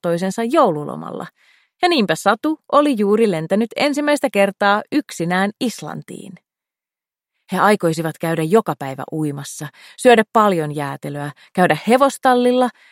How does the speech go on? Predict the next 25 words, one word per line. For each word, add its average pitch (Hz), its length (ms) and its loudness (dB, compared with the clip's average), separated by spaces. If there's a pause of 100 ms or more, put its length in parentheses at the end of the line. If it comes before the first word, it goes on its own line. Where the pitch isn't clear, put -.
(260)
ja 170 80 -2
seikkailla 151 880 -4 (260)
niin 254 300 4
paljon 175 380 2
kuin 160 220 -4
vain 156 160 -2
suinkin 147 420 -4
ehtisivät. - 540 -12 (1000)
"Tästä 440 260 0
tulee 440 240 6
niin 415 260 4
kivaa", 185 500 2 (360)
Saaga 185 420 2
sanoi 160 380 -4 (300)
ja 220 60 2
hypähteli 180 560 2
paikallaan 156 680 2
innosta 165 500 -2
puhkuen. 151 640 -6 (800)
"Ai 262 180 4
niin, 233 240 0 (260)
äiti 233 280 4
lähetti 185 320 -2
paljon 226 300 2
terveisiä 175 640 -6